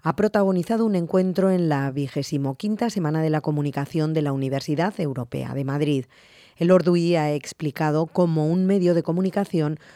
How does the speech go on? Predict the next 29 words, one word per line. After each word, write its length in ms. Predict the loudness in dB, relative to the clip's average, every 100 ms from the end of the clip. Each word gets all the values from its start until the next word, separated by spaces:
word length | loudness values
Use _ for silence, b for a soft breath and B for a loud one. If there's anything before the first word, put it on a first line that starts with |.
| b
puede 260 | 2 4 4
sobrevivir 680 | 2 -2 -2 -2 -2 -2 -4 _
apostando 680 | -12 -12 -14 -6 -4 0 0
por 180 | 0 -2
un 160 | 0
modelo 320 | 0 0 0 0
diferente 720 | -2 -2 -2 -2 -2 -4 -6 -6
al 140 | -2
de 100 | 0
los 160 | 0 0
grandes 360 | 0 -2 -4
medios. 420 | -6 -4 -2 -2 -6 b b b
El 160 | -10 -8
Salto 480 | -2 -2 0 -2 -2
se 160 | -6 -4
define 380 | -2 -2 -2
como 280 | -2 -2 -2
un 120 | -2
medio 280 | -2 0 0
democrático, 880 | 0 -2 -4 -2 -2 -2 -2 0 0
de 200 | 0 -4
propiedad 440 | -2 -4 0 0
colectiva, 640 | 0 0 -2 -2 -2 0 -2
descentralizado 1040 | -6 -6 -6 -2 -2 -2 -2 -2 0 -2 b b b
y 100 | -8
financiado 540 | -4 -2 -4 -2 -4 -2
por 160 | -6
sus 220 | -6 -6 -4
lectores. 640 | -6 -4 -6 -6 -14